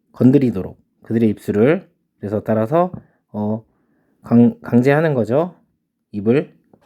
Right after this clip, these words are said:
웃는 모양으로. 그들은 판단한다. 어, 만화를 더 재밌다고, 어떤 때보다, 그들이 요청받았을 때보다. 찌-, 찌푸리라고.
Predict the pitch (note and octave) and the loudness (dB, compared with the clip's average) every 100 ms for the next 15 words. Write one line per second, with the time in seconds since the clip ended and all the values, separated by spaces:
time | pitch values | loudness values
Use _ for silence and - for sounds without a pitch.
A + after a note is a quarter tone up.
0 | _ _ _ _ _ _ - - A2+ C3 | _ _ _ _ _ _ -14 2 4 4
1 | A2+ G#2 F#2 F#2+ C#3+ - _ _ _ _ | 2 0 -4 -4 -4 -6 _ _ _ _
2 | _ - C3 D3 D3+ D#3+ D#3+ D3+ C3 C3 | _ -6 0 0 0 0 2 2 2 2
3 | F3+ G#3 - _ _ _ _ _ _ _ | 2 0 -8 _ _ _ _ _ _ _
4 | _ _ _ _ _ _ _ _ _ _ | _ _ _ _ _ _ _ _ _ _
5 | _ _ - G2+ G2+ A#2 B2+ D#3 G3+ - | _ _ -4 2 4 4 4 2 -2 -6
6 | _ _ _ _ - A2+ A#2 C3 - G2 | _ _ _ _ -6 -2 0 0 -4 -2
7 | G#2 D3+ G#3+ _ _ _ _ A2 B2 B2 | 2 2 0 _ _ _ _ -10 -6 -2
8 | A2+ A2 D3 G3+ - _ _ G#2 A2+ C3+ | -2 0 0 0 -6 _ _ -6 -2 0
9 | F#3 F#3 _ _ _ - A#2+ D3 B2+ A#2 | -2 -4 _ _ _ -14 -2 2 2 0
10 | A#2+ A2 F#2 E2+ - _ _ _ _ _ | -4 -8 -10 -12 -16 _ _ _ _ _
11 | _ _ _ - - - - - - _ | _ _ _ -18 -16 -18 -8 -8 -8 _
12 | - G3 F#3+ F#3 C3 F#2+ - - | -4 -2 0 2 2 -2 -10 -20